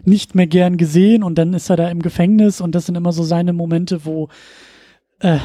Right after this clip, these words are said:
Mosley, glaub ich, denkt, äh, er könnte, er könnte da mal was versuchen und er ist ja auch sehr,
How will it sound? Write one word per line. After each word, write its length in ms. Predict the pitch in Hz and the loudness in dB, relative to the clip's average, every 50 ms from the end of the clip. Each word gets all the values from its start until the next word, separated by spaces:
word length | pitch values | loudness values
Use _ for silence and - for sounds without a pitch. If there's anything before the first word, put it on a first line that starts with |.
| - - | -2 2
Mosley, 460 | 190 190 202 233 208 - 202 196 190 | 4 4 4 4 2 2 0 2 2
glaub 220 | 180 185 190 180 | 4 2 2 2
ich, 140 | 185 - - | 0 -2 -2
denkt, 460 | - 185 180 185 180 - - - - - | 0 0 0 0 -2 -4 -8 -14 -10 -4
äh, 220 | 175 165 165 165 180 | -2 -2 -2 -2 -2
er 120 | 180 170 | -4 -6
könnte, 600 | 165 - - 175 180 170 175 165 160 160 160 170 - | -4 -2 -2 0 0 2 2 2 2 2 2 0 -2
er 80 | - 156 | -6 -6
könnte 300 | - - 175 165 - 165 | -2 -2 -2 0 0 -2
da 120 | 156 156 | -2 0
mal 160 | 151 156 156 147 | 0 0 0 -2
was 140 | 151 143 | -2 -6
versuchen 560 | - - 160 143 156 208 214 - - 220 214 190 | -4 -6 -4 0 0 0 0 2 0 0 0 0
und 160 | 170 147 143 | -2 -4 -4
er 100 | 165 160 | -2 -4
ist 120 | 147 - - | -4 -4 -4
ja 100 | 165 151 | -4 -4
auch 80 | 143 139 | -4 -4
sehr, 480 | 135 143 156 151 147 147 147 143 143 | -2 0 2 2 4 2 2 0 -2